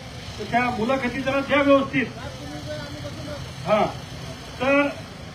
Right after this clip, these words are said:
पत्रकारांचे आभार मानले पाहिजे. ते बिचारे आपल्याला दाखवतात, आपलं,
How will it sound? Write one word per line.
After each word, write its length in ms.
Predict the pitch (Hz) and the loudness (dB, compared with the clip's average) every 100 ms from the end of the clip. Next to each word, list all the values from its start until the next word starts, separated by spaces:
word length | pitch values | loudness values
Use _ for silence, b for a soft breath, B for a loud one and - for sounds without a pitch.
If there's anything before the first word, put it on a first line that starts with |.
| - - | -12 -2
पत्रकारांचे 640 | 214 226 262 269 269 262 277 | 0 2 2 2 2 4 4
आभार 260 | 254 262 | 6 4
मानले 280 | 262 262 277 | 4 4 4
पाहिजे. 260 | 277 269 277 | 4 2 0
ते 120 | 269 | 0
बिचारे 320 | 254 254 269 | 0 2 2
आपल्याला 320 | 269 277 262 | 4 4 4
दाखवतात, 340 | 247 262 277 262 | 2 2 2 4
आपलं, 340 | 240 254 269 | 4 4 4